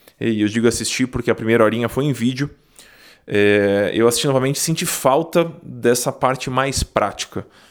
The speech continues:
Então, de pegar pela mão e, é, mandar o passo a passo pra quem tiver afim. Então, talvez, se você assistiu a primeira, ótimo, você vai complementar muita coisa com essa horinha número seis. Se você não assistiu, fica o convite.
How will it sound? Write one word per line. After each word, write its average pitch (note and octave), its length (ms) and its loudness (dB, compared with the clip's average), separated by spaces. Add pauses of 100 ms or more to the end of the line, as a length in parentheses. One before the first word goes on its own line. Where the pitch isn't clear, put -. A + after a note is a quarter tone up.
(140)
Então, A#2 380 0
de B2 100 -6
pegar A2+ 240 2
pela A#2+ 220 0
mão A#2 500 2
e, G#2 560 -2
é, F2+ 260 -4
mandar G2+ 300 0
o G#2+ 100 4
passo - 300 -2
a A#2+ 60 2
passo - 480 -4 (480)
pra A#2 100 0
quem A2 240 -4
tiver A2 260 0
afim. A2+ 300 -2 (180)
Então, A2 400 -2
talvez, G#2+ 720 -2 (220)
se - 80 -20
você G#2+ 180 -4
assistiu A2 360 -4
a G2 40 -4
primeira, A2 640 0
ótimo, A2+ 480 -2 (100)
você - 120 -6
vai G2+ 120 0
complementar G#2 600 -2
muita G#2 300 -4
coisa G#2 340 -4
com G2+ 240 -2
essa G#2 180 -2
horinha G#2 180 0
número G#2 200 -2
seis. - 380 -2 (280)
Se - 120 -12
você C3 160 -2
não B2 80 0
assistiu, A#2+ 540 -4 (200)
fica A2+ 400 -2 (100)
o A2 140 -2
convite. - 720 -6